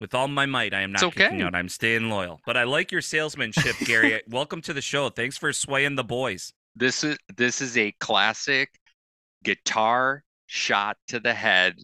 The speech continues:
Speaker 2: to either
Speaker 1: Mm-hmm.
Speaker 2: Lethal or Sanjay. Life's good. Like that. There you go. It's, it's, it's a cl-, it's a classic setup.
Speaker 1: All right. We'll see if I change my mind.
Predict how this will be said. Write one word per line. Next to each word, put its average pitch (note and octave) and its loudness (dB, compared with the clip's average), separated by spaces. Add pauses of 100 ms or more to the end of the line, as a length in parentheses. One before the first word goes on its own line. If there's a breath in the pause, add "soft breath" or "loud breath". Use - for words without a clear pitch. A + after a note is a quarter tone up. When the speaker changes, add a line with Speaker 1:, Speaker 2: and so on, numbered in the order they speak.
Speaker 2:
to A2+ -4
either G2 0
Speaker 1:
Mm-hmm. F2+ -2
Speaker 2:
Lethal A#2+ -2
or A2 0
Sanjay. G2 0 (100)
Life's F#2+ -2
good. E2+ -2
Like F#2 0 (180)
that. F2+ 0
There G#2 2
you A2+ 0
go. C3 0
It's, - -8 (580 loud breath)
it's, - -6 (160)
it's G#2+ 0
a F#2+ -2
cl-, - -2
it's G#2+ 0
a G#2 2
classic G2+ 0
setup. F#2 0 (1000)
Speaker 1:
All G2+ -10
right. G2+ -4 (760 soft breath)
We'll A#2+ -8
see C#3 -4
if C3 -6
I B2 0
change A2+ -6
my G#2 -2
mind. F#2 -8